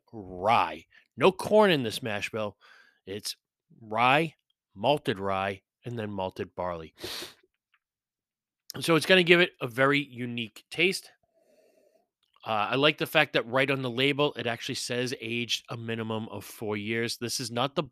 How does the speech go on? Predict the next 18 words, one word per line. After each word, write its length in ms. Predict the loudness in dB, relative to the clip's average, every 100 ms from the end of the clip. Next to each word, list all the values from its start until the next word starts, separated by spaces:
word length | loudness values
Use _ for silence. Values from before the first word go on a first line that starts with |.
| -2
bottled 380 | 2 2 0 -2
and 120 | 0
bond 300 | 0 0 -2
selection, 560 | -4 -6 -6 -8 -8 -12 _ _ _ _
uh, 200 | -6 -6
but 160 | -4 -4
it 100 | 2
is 220 | 0 2
the 160 | -2 -2
everyday. 640 | -4 -4 -4 -4 -4 -6 -10 _ _ _ _ _ 0
And, 340 | 2 2 -2 _
you 80 | -2
know, 160 | -2 -2 -6 -4
these 180 | 0
guys 220 | 4 4 4
are 60 |
a 60 | 0
craft 800 | -2 -6 0 0 0 -4 -18